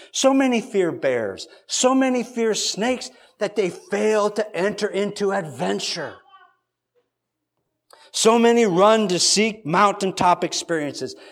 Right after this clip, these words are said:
They fail to learn from the plainness of the desert. Until you've been to the desert,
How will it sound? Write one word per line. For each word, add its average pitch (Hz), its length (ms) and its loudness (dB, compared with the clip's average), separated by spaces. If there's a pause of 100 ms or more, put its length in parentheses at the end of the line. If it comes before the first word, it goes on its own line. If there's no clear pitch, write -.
(140)
They 151 120 -2
fail 196 600 0
to 196 120 0
learn 170 560 0
from 170 200 -4
the 151 100 0
plainness 208 1120 -4 (460)
of 135 80 -20
the 139 100 -6
desert. 165 680 -4 (1400)
Until 156 340 -10
you've 143 320 -10
been 135 220 -8
to 127 120 -18
the 120 100 -14
desert, - 800 -12